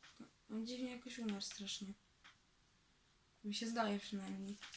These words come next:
Mam wodorosta, zasadzę sobie tutaj.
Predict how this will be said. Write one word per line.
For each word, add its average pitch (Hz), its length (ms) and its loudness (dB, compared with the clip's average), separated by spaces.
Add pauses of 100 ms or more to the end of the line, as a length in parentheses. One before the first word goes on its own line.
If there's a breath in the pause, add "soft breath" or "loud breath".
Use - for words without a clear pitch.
(420 loud breath)
Mam 233 380 4
wodorosta, 226 1160 2 (340)
zasadzę 202 880 0
sobie 202 580 -4
tutaj. 196 480 -16